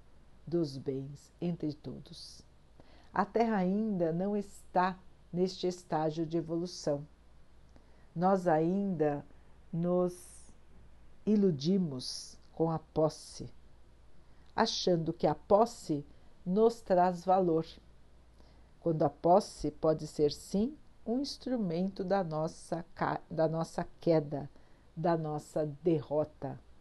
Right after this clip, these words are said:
Então, irmãos, enxergar as coisas da matéria como instrumentos, como meios de evolução e de crescimento,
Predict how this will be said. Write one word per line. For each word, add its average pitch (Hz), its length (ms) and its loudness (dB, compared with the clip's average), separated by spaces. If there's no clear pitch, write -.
Então, 220 440 6
irmãos, 147 760 -2
enxergar 196 960 2
as - 240 -4
coisas 214 480 4
da 151 160 2
matéria 156 760 4
como 220 240 6
instrumentos, 247 1200 -2
como 220 300 0
meios 214 920 6
de 151 100 4
evolução 165 760 4
e 233 40 0
de 233 160 -2
crescimento, 233 960 0